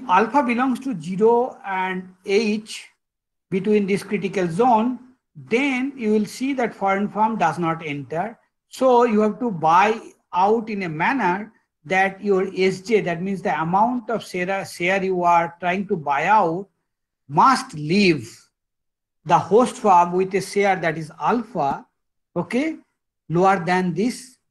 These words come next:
H, okay? So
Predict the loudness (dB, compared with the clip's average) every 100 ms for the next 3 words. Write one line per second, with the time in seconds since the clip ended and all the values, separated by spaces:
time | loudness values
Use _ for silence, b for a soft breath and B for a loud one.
0 | _ _ _ _ -2 2 2 -2 -12 -20
1 | _ _ _ _ _ _ -10 -6 -6 -8
2 | -14 _ _ _ _ -2 2 4 2